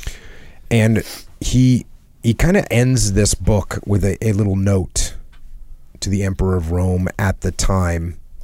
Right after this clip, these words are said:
and this is how he wraps it up. "How glorious it is, therefore, for your majesty,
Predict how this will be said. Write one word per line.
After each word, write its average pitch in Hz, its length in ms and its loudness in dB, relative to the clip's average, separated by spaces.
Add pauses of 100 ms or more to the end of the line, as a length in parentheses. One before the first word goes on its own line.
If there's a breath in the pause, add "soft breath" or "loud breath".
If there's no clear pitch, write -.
(120)
and 80 100 -2
this 90 140 2
is 92 100 0
how 87 220 2
he 85 120 -2
wraps 85 400 -2
it 90 120 -2
up. 90 200 0 (360 loud breath)
"How 175 260 2
glorious 127 1000 4 (600)
it 117 160 4
is, 98 300 4
therefore, 92 720 0 (100)
for - 220 2
your 113 160 4
majesty, 92 720 0